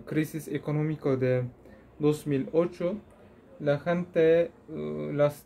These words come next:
de, las personas de Europa, eh, no quiere hacer nada en Barcelona. Por eso, eh, ahora, eh, las personas de Andalucía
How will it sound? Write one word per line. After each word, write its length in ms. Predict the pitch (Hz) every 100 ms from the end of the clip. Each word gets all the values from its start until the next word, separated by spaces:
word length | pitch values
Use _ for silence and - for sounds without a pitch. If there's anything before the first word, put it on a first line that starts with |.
| -
de, 220 | 151 143
las 160 | 143 143
personas 380 | 156 147 156
de 260 | - 156 147
Europa, 560 | 139 156 - 175 175 208 - _ _ _ -
eh, 200 | 143 139
no 180 | 147 160
quiere 840 | - 165 160 151 147 139 127 131 - _
hacer 380 | - 143 - 143
nada 480 | 143 170 151 160 180 -
en 360 | 139 135 131
Barcelona. 680 | 131 131 - 156 170 165 175
Por 240 | 180 165 185
eso, 400 | 208 208 220 - - - _ _ _ -
eh, 240 | 143 143 143
ahora, 600 | 147 165 190 196 202 202 -
eh, 760 | 160 151 147 143 143 143 143 139 127 _ _ - - - - _ - _ _ _ _ _ -
las 180 | 143 131
personas 680 | - 143 - 208 220 208 -
de 280 | 131 123 - -
Andalucía 800 | 139 135 151 175 - 196 208